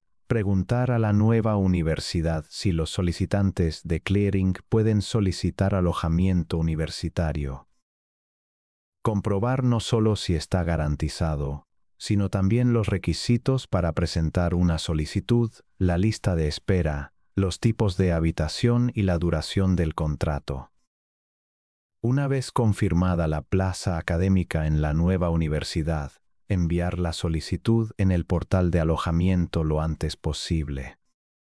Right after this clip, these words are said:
Comprobar el plazo de cancelación del contrato de alojamiento existente,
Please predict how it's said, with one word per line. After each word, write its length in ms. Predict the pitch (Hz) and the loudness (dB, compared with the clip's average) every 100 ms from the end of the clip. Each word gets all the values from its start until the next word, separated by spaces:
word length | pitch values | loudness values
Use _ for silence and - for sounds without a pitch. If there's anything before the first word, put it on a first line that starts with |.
| _ _ _ _ _ _ _ - | _ _ _ _ _ _ _ -6
Comprobar 520 | 113 107 110 110 113 | -2 -2 -2 0 0
el 140 | 104 | -2
plazo 380 | - 113 107 110 | 0 0 0 0
de 120 | 95 | 0
cancelación 760 | 95 87 - 85 80 - 95 90 | 2 0 2 0 0 0 2 2
del 160 | 80 | 0
contrato 640 | - 80 76 92 90 92 85 | 0 -2 0 0 0 0 2
de 80 | |
alojamiento 720 | 82 80 - 80 82 82 - 73 | 2 0 0 0 0 0 0 -4
existente, 880 | - 80 - 90 76 69 69 64 | -4 -6 -2 0 0 -2 -6 -8